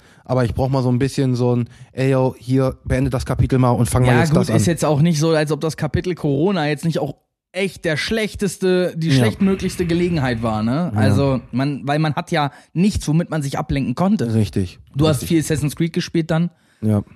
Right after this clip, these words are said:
Speaker 2: Äh, man muss sich auch irgendwie ablenken. Es geht
Speaker 1: Richtig.
Speaker 2: ja nicht anders.
Speaker 1: Richtig.
Speaker 2: Aber,
Speaker 1: Äh, womit
Speaker 2: aber.
Speaker 1: ich mich auch, warte, womit ich mich auch ablenken konnte, war natürlich
Speaker 2: Ja.
Speaker 1: auch mit dem Geld, was ich halt vererbt bekommen hab, klar.
Speaker 2: Klar.
Speaker 1: Ähm, was ich noch sagen wollte, was ich dir auch noch nicht erzählt hab, was ich mir gestern bestellt hab.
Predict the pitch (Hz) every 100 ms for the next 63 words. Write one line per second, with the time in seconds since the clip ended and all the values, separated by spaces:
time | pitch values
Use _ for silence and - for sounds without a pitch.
0 | - 151 151 139 - _ _ _ 131 170
1 | 196 170 143 113 113 113 98 110 107 127
2 | 208 107 - 143 123 - - _ _ -
3 | 101 98 - _ _ _ _ _ _ 135
4 | 151 123 120 131 156 175 170 165 156 131
5 | 127 143 - 123 127 127 120 113 131 127
6 | 131 127 131 135 117 120 113 120 139 123
7 | 120 113 110 104 120 139 139 135 143 -
8 | 131 135 139 143 131 117 - 120 123 123
9 | - - 110 110 131 131 120 123 127 127
10 | 123 127 127 127 117 117 117 127 127 131
11 | 123 120 127 117 123 120 127 123 143 -
12 | 175 113 98